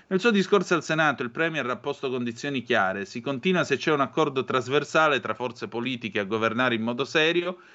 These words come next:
a seguire l'agenda del P N R R, proteggere conti e famiglie da inflazione e recessione.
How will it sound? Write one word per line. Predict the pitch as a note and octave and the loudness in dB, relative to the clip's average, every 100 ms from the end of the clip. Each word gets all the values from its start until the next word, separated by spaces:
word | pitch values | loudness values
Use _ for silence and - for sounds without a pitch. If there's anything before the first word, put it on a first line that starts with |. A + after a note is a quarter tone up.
| - - | -20 -6
a | C3+ | -6
seguire | - D#3 E3+ E3 | -2 2 4 4
l'agenda | D3 C3 D3+ C#3 | 2 0 -2 -2
del | C3+ | -4
P | A#2+ C#3 | -4 -4
N | C#3 | -2
R | C#3 C3+ D3+ E3 | 0 2 4 4
R, | E3+ F3+ | 4 0
proteggere | E3 D3+ D3+ B2 B2 A#2+ | -2 -2 -2 -2 -2 -2
conti | D#3 D3+ C3 | -4 -4 -4
e | |
famiglie | C3 D3+ D#3 D#3+ D#3+ C#3+ | -4 -2 -2 0 0 2
da | |
inflazione | B2+ A#2+ D#3+ D3+ - A2 G#2 | 2 2 0 -2 -2 -2 0
e | |
recessione. | G2 G#2+ G#2 - G#2 F2 E2 | 0 -2 -4 -6 -6 -6 -8